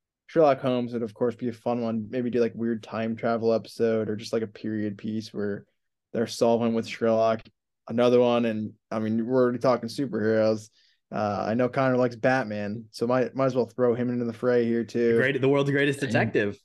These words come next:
Speaker 2: versus
Speaker 3: There
Speaker 2: the
Speaker 3: you
Speaker 2: world's
Speaker 3: go.
Speaker 2: greatest detective.
Speaker 1: You'd have, like, a Riddler, uh, or, or a Joker, I guess, either would kinda work, where, you know, Sean's helping Batman, you know, kind of do all these, these weird riddles and stuff. I think that'd be fun. Uh, but my actual pitch,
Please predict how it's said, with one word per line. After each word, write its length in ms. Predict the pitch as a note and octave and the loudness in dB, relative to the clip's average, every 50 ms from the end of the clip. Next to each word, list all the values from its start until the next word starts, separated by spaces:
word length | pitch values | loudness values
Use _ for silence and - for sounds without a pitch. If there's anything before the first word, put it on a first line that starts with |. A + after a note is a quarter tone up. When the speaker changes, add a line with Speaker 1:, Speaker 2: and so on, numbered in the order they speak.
| _ _ - | _ _ -6
Speaker 2:
versus 240 | A2+ A2+ A#2 - A2+ | -4 -4 -4 -2 -2
Speaker 3:
There 100 | F#2 F#2 | 0 2
Speaker 2:
the 60 | F#2+ | 4
Speaker 3:
you 80 | G2 G2 | 4 4
Speaker 2:
world's 160 | G2+ - G#2+ | 4 4 2
Speaker 3:
go. 60 | A#2+ | 2
Speaker 2:
greatest 200 | A#2+ A#2+ B2 A#2 | 2 2 0 -2
detective. 440 | A#2 A#2+ - D#3 F#3 - - F#2+ - - _ _ - _ _ _ | -4 -2 -2 -2 -2 -4 -8 -12 -12 -16 _ _ -20 _ _ _
Speaker 1:
You'd 120 | - C3+ C3 | -2 2 4
have, 300 | C3 B2+ B2+ B2 A2 A2+ | 4 6 4 4 2 0
like, 180 | A#2+ A#2 G2+ | -2 0 0
a 40 | A2+ | -2
Riddler, 760 | A2 A#2 B2 C#3 D3 D3+ D3+ D3+ D3 D3+ D3 C#3+ C#3 - - - | 0 2 4 4 4 6 6 6 6 6 4 4 0 -2 -6 -4
uh, 300 | B2+ B2 A#2+ A#2+ A#2 A2+ G#2+ | -2 0 2 2 2 0 0
or, 160 | - C3+ C#3+ C#3+ | -2 0 2 2
or 240 | C3+ A#2 C3+ D3+ | 2 2 2 2
a 60 | D3 C#3+ | 0 0
Joker, 340 | B2+ A#2+ G#2+ A2 A2 A2+ A2 | -4 -6 -6 -6 -6 -6 -6
I 60 | A2 | -6
guess, 280 | G#2+ A2 A2 A2 A2 A2+ | -4 -4 -6 -6 -4 -2
either 200 | A2 A2 A#2 A2 | 0 0 0 0
would 80 | A2 | 0
kinda 180 | A#2 A#2+ A2+ A#2 | -2 -4 -4 -4
work, 400 | G#2+ A2 A2+ A2+ A2+ A2 G2 - | -4 -2 -2 -2 -2 -4 -4 -6
where, 380 | A#2 A#2 A#2+ A#2 A2+ G#2+ A2 - - _ _ _ _ - | -4 -4 -2 -4 -4 -6 -8 -14 -20 _ _ _ _ -8
you 80 | A#2+ | -4
know, 100 | A#2+ A#2 | -2 -2
Sean's 480 | A2+ - - - B2+ A#2+ A#2 A#2 A#2 A2 | -4 -4 -2 -2 0 0 0 0 -2 0
helping 300 | C3+ A#2+ A#2 B2+ A#2+ A#2 | -2 -2 -2 -2 -6 -4
Batman, 720 | A2+ C3 A#2+ G#2+ G#2+ G#2 - A#2 A2+ A2+ A2+ A2+ A2 A2 | -2 -2 -2 -2 -4 -6 -8 -8 -6 -6 -4 -4 -4 -4
you 80 | A2 G#2+ | -4 -4
know, 160 | G#2+ G#2+ G#2+ | -4 -4 -4
kind 180 | G#2+ - A#2+ A2+ | -6 -6 -6 -6
of 140 | G#2+ G#2+ G#2 | -6 -6 -2
do 140 | A#2+ A#2 | 0 0
all 180 | A2+ A2 A2 G#2+ | 2 2 0 0
these, 380 | A2+ A2 A2 G#2 G2+ G#2 - _ | -2 -4 -4 -6 -8 -12 -16 _
these 180 | - B2+ A#2 A2+ | -6 -4 -4 -4
weird 280 | A2 A2+ A#2+ A#2 A#2 A2 | -2 0 0 0 0 0
riddles 360 | A2 A2 A2 G#2+ G#2+ G#2+ G#2+ | -2 -2 -2 -2 -4 -6 -8
and 120 | A2 G#2+ | -10 -10
stuff. 320 | G#2 - A2 G#2+ G#2 G#2+ A2+ | -6 -2 -2 -2 -2 -4 -6
I 80 | A2+ | -4
think 180 | A2+ A#2 G#2+ G2 | -4 -6 -4 -4
that'd 220 | A2 G#2+ G#2+ G#2 | -2 -2 -2 -2
be 100 | A2 G#2+ | -4 -8
fun. 440 | G#2+ - G#2 G#2 G#2+ G#2 G#2 G2 G2 _ _ _ _ _ _ _ _ _ _ _ | -8 -6 -6 -4 -4 -4 -6 -8 -10 _ _ _ _ _ _ _ _ _ _ _
Uh, 160 | - C3 C3+ | 0 0 2
but 140 | C3+ C3+ C#3 | 2 2 2
my 180 | D#3 G3+ A#3+ | 2 2 2
actual 220 | B3 G#3+ - G3 E3+ | 2 2 4 2 2
pitch, 500 | F3 - E3+ F3 E3 D#3+ - - - | 4 2 4 4 2 2 0 -6 -16